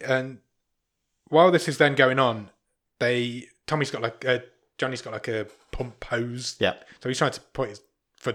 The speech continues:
Speaker 1: some reason, trying to put his house out, even though it's completely destroyed.
Speaker 2: <laughs>
Speaker 1: Um, Tommy's going over to the, I guess it's the sea, but it's kind of
Speaker 2: It's a tribu-,
Speaker 1: it's
Speaker 2: tributary.
Speaker 1: Good word. Um,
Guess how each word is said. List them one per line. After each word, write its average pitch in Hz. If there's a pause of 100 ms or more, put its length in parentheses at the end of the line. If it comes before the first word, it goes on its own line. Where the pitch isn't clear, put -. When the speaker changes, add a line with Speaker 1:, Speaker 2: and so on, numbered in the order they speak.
Speaker 1:
some 131
reason, 98
trying 104
to -
put 120
his 98
house -
out, 95 (260)
even 104
though 95
it's 95 (140)
completely 110
destroyed. -
Speaker 2:
<laughs> 147 (480)
Speaker 1:
Um, 117 (160)
Tommy's 170
going 139
over 123
to 120
the, 117 (880)
I 131
guess 202
it's -
the -
sea, 101 (220)
but 110
it's - (240)
kind 143
of -
Speaker 2:
It's -
a 160
tribu-, 135 (240)
Speaker 1:
it's 135 (140)
Speaker 2:
tributary. 107 (280)
Speaker 1:
Good -
word. 95 (640)
Um, 120